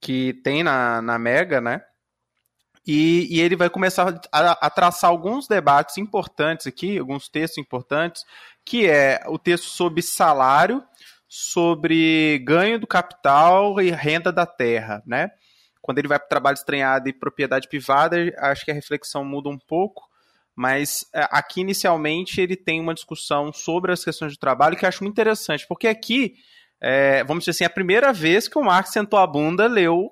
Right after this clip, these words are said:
Adam Smith, e ali ele já começa a apontar uma série de coisas. E dentre essas coisas, a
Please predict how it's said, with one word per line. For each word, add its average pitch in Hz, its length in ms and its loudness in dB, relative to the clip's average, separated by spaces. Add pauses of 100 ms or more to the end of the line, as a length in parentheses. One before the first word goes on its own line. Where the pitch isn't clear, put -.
(160)
Adam 202 260 2
Smith, 208 520 -4 (320)
e 233 120 2
ali 190 260 4
ele 214 140 2
já 226 140 4
começa 214 420 -2
a - 20 0
apontar 214 380 0
uma 208 120 2
série 208 220 -2
de 226 80 -6
coisas. 165 420 2
E 156 60 0
dentre 220 320 0
essas 220 320 2
coisas, 208 600 0 (520)
a 151 180 2